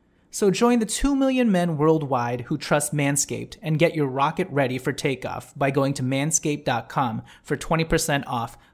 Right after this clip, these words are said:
plus free shipping with the code fansided twenty. So, do you guys remember that one time I told you about that one white stray hair I had down there that almost made me pull a hip muscle after I pulled it?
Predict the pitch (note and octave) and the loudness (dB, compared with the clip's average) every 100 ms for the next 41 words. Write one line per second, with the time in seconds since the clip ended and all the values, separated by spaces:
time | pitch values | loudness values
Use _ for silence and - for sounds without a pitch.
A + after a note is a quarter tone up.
0 | - - G#3 G#3 - F3 F3 D#3+ - B2+ | -10 2 4 4 0 -2 0 -2 0 -4
1 | B2 B2+ C#3+ C3 B2+ D3 B2+ B2 - D3+ | -4 -6 -6 -4 -4 0 0 0 -2 0
2 | D3 D#3 - A#2+ B2 B2 A#2+ - C#3 A2 | 0 0 0 0 -2 -4 -6 -6 -4 -6
3 | A#2 _ _ _ _ _ _ _ _ - | -12 _ _ _ _ _ _ _ _ 4
4 | F#3 E3+ - E3+ G#3 A#3 A#3+ A3 G#3 D3 | 6 6 0 -2 2 2 2 4 4 4
5 | C3 C3+ D#3 D3+ B2 - C3+ C3 C3 B2 | 4 2 2 2 0 0 -2 0 0 0
6 | A#2+ B2 B2 - C3 C3+ D3+ C#3 C3 C3 | 0 -2 -4 -4 -2 0 2 2 0 -2
7 | - - D3 A#2+ A#2 B2+ B2+ F3+ C#3 D3+ | -6 -4 -2 -2 -2 -4 -2 -2 -2 -2
8 | D3 D3+ D#3 D#3 D#3+ E3+ D#3+ - D#3 D3+ | -2 -2 -2 0 -2 -2 -4 -4 0 0
9 | C#3+ - C#3+ C3 A#2+ D3+ B2+ A#2+ C#3 D#3+ | 2 0 -2 -2 -4 -2 -4 -4 -6 -4
10 | D#3 - D#3+ B2+ - B2 - D3+ D#3+ G#3 | -4 -2 0 -2 -2 -8 -6 -6 -6 -8
11 | - | -10